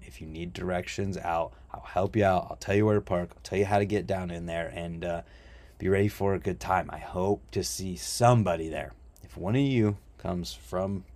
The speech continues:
the B-, Seeing B M X News to the jam tomorrow, I will be stoked.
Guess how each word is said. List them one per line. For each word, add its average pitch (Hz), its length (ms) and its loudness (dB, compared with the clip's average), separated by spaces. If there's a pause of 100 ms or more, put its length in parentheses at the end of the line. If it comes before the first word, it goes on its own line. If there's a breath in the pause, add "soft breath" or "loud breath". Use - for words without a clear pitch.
(220)
the - 100 -12
B-, 85 240 -6
Seeing 104 460 0
B 95 120 0
M 98 120 -2
X 98 240 -2
News 87 400 -6 (300 soft breath)
to 92 120 -4
the 95 120 0
jam 82 260 -4
tomorrow, 80 500 -8
I 78 260 -2
will 80 300 -12 (180)
be 73 260 -16 (200)
stoked. - 1120 -12